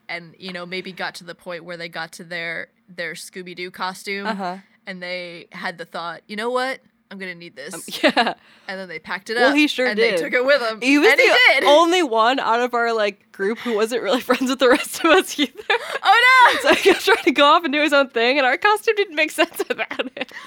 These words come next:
Speaker 1: No, I feel like if you do those costumes right,
Speaker 2: <laughs>
Speaker 1: even if you don't have a Scooby, people would be able to tell.
Speaker 2: Yeah, but it's still, like, without the dog.
Speaker 1: I don't know. I vibe with that, though.
Speaker 2: Yeah.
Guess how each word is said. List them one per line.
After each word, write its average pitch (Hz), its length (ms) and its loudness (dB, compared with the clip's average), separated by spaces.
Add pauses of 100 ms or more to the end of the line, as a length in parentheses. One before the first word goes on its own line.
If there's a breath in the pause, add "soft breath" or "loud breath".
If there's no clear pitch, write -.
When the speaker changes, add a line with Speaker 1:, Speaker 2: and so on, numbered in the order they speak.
(380 loud breath)
Speaker 1:
No, 302 80 6
I 240 220 4
feel 762 280 2
like 571 120 2
if 381 100 2
you 370 100 2
do 311 160 -2
those 269 220 -2
costumes - 400 2
right, 262 320 4
Speaker 2:
<laughs> 302 80 4
Speaker 1:
even 262 160 0
if 285 100 -8
you 254 80 -8
don't 214 220 -4
have 208 160 -4
a - 20 -8
Scooby, 196 460 -12
people 190 240 -16
would 180 120 -14
be 165 120 -10
able 135 180 -10
to 104 80 -16
tell. 185 420 -14
Speaker 2:
Yeah, 285 200 2
but 277 160 -2
it's 415 120 -10
still, 480 240 0
like, 330 300 -4 (400)
without - 280 -4
the 214 80 -2
dog. 190 680 2 (220)
Speaker 1:
I 240 60 -10
don't 196 120 -8
know. 175 240 -8 (1400 loud breath)
I 311 120 4
vibe 196 260 -2
with 160 140 -12
that, 151 240 -10
though. 131 300 -12
Speaker 2:
Yeah. 190 380 -8